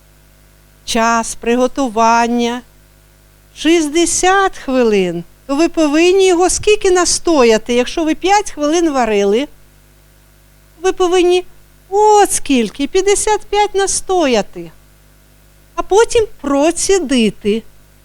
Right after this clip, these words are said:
Більше не можна, бо воно тоді інший дух вийде. Так робиться і подорожничок, там, і якийсь там інший, м'ятка, і все інше, там п'ять хвилин, да?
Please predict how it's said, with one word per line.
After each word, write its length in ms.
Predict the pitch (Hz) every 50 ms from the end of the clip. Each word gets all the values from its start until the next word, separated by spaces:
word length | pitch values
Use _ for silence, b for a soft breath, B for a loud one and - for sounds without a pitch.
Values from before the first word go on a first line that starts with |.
| _ -
Більше 380 | 196 254 294 285 - - 370 349
не 140 | 359 381 370
можна, 460 | 330 262 214 185 175 165 190 180 175
бо 140 | 175 190 214
воно 260 | 220 208 220 302 381
тоді 320 | - 370 277 214 294 311 B B B B B B
інший 460 | 311 320 330 311 - - - 277 247
дух 460 | 208 233 285 254 - - - - - - _ _ _ _ _ _ _ _ _ _ _ _ _ _ _
вийде. 420 | 277 294 254 214 175 185 180 175 - - - - - _ _ _ _ _ _ _ _ _ _ _ _ _
Так 240 | - 381 427 415 -
робиться 440 | 320 269 220 202 220 208 - - 330
і 140 | - 392 392
подорожничок, 1000 | - 392 370 381 381 381 359 359 370 339 - 339 349 330 - - 349 349 330 -
там, 300 | - 339 330 320 320 320
і 40 | 330
якийсь 280 | 320 302 - 320 294
там 200 | - - 311 302
інший, 340 | 302 302 302 294 - 320 311
м'ятка, 400 | 285 285 294 311 302 294 - -
і 80 | 294 294
все 260 | 262 - - 320 302
інше, 340 | 277 269 277 269 - - 269
там 140 | - 254 247
п'ять 220 | - 302 285 -
хвилин, 340 | - - 214 190 185 180 180
да? 160 | 180 262